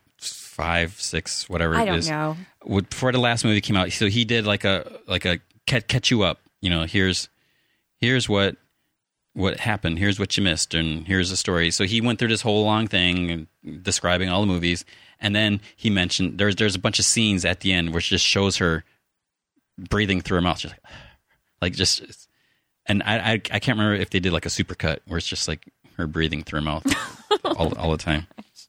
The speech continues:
Speaker 1: So I don't know.
Speaker 2: That's so
Speaker 1: Um,
Speaker 2: gross.
Speaker 1: um, anyways, so Men in Black maybe this week, today, with Spider-Man footage.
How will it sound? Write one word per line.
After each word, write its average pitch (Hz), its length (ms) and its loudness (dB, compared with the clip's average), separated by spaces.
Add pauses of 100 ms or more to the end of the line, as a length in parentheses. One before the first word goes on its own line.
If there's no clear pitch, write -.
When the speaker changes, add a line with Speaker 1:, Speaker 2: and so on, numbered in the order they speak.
(600)
Speaker 1:
So 90 180 2 (180)
I 120 100 0
don't 131 100 2
know. 104 240 2
Speaker 2:
That's - 180 -14
so 90 60 0
Speaker 1:
Um, 87 220 2
Speaker 2:
gross. 180 540 -10 (720)
Speaker 1:
um, 90 460 0 (600)
anyways, 104 480 0 (160)
so 95 880 0
Men 120 160 -2
in 156 80 -2
Black 160 220 -2
maybe 123 420 2 (680)
this - 180 -2
week, - 340 -2 (240)
today, 95 380 2 (340)
with 92 120 -2 (380)
Spider-Man 98 360 0
footage. 85 260 -4